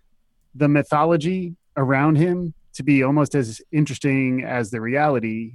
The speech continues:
And then this particular article I thought was really interesting because, uh, the concept of learning transfer came up. And that to me was the one that resonated most as something we could learn from him. That and the combination of,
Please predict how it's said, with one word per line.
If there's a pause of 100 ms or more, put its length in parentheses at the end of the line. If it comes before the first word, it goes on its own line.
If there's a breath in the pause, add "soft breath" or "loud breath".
(120)
And
then
this
particular
article (560)
I
thought
was
really
interesting
because,
uh,
the
concept
of
learning
transfer
came
up. (640)
And
that
to
me
was
the
one
that (500)
resonated
most
as (500)
something
we
could (160)
learn
from
him.
That
and
the
combination
of,